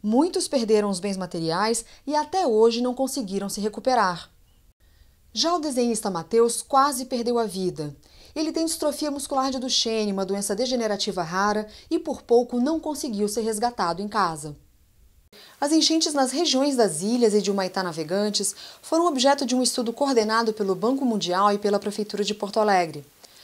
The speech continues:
A pesquisa Convivendo com as Inundações, um estudo para construir resiliência com as comunidades de Porto Alegre,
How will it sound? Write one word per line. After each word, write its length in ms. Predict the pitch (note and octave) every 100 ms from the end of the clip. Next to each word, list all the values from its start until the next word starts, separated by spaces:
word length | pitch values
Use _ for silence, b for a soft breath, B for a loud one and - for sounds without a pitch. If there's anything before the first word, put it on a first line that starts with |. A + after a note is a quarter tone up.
| B D#4+
A 60 |
pesquisa 420 | E4 - E4 D4+
Convivendo 640 | D#4 G4 E4+ A#3+ B3 D4 C4+
com 100 | B3
as 80 |
Inundações, 720 | G#3+ G3 F3+ D#3+ G3+ G#3+ G#3+ - B B -
um 120 | D4+
estudo 340 | D4 - C#4
para 200 | C4+ B3+
construir 480 | B3+ F4 E4+ B3 B3
resiliência 840 | G3+ C#4+ C4+ B3+ G#3+ F#3+ B3+ B3+
com 100 | A3
as 80 | G3+
comunidades 580 | - F#3+ F#3 F3 D#3+ D#3
de 80 | D#3+
Porto 300 | A3 A#3 F3+
Alegre, 440 | D#3+ G3 F#3+ D#3